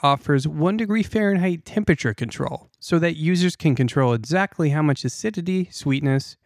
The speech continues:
and more is in their coffee. The hotter the water, the quicker the compounds will extract. The cooler the temperature,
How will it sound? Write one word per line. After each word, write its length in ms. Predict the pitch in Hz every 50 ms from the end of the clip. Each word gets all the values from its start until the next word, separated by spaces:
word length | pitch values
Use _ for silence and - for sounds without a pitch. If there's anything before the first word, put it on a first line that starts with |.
| -
and 120 | 151 151 170
more 460 | 180 190 202 190 160 131 123 131 - -
is 180 | - 151 127 127
in 80 | 123
their 140 | 117 113 110
coffee. 460 | - - 135 139 - - 139 165 _ _ _ _ _ _ _ _ _ _ _ _ _ _ _ -
The 100 | - 185
hotter 320 | - - 240 262 277 262
the 80 | 208 175
water, 520 | 143 127 120 117 113 117 123 135 156 170 -
the 100 | - 175
quicker 280 | - - 185 - -
the 100 | 175 170
compounds 580 | 165 - - 143 123 123 123 139 117 117 120 123
will 120 | 120 123
extract. 680 | 123 127 - - - - 196 185 147 139 - - - - _ _ _ _ _ _
The 80 | - 147
cooler 280 | 131 - 135 127 123 120
the 120 | 120 120
temperature, 640 | - - 196 202 202 208 - - 214 214 214 214